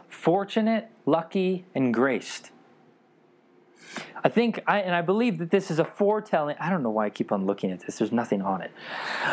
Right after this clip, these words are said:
<laughs> This is almost like a foretelling of what Jesus is going to do over and over and over and over and over.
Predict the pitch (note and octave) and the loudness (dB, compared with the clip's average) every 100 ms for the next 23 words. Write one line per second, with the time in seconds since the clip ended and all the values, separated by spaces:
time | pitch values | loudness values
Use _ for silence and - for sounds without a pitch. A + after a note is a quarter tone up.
0 | - - E2 - - - - - - - | 0 0 2 0 0 0 0 0 -4 -16
1 | - - E3+ A3 G#3 - C4+ B3 F#4 - | -14 0 0 2 -2 0 0 0 -4 0
2 | A3+ G3+ F#3 - G3 A#3+ A#3+ G3+ E3+ D#3+ | 0 0 -4 -2 0 0 0 0 0 -2
3 | D#3+ E3+ F3 E3 - A#3+ A3+ D#3 - _ | -4 -6 -10 -2 2 2 2 -2 -8 _
4 | - - D3+ E3 F3 C#3+ F3+ B3 A3 G#3 | -14 -6 0 0 -2 -4 0 2 2 0
5 | F3 D#3 G3 F#3+ E3+ C3+ F3+ F#3 C3+ C3+ | -2 0 0 2 -2 0 2 4 2 0
6 | - - F#3 F#3+ F#3+ A3+ G3+ F3+ G3 F3+ | -6 -2 2 2 2 0 0 0 0 2
7 | G3 F#3+ F#3+ F#3 F3 F#3 F3 F3+ E3 F3 | 0 2 2 2 2 2 2 2 2 2
8 | D#3+ E3+ C3 G#2 | 2 2 0 -6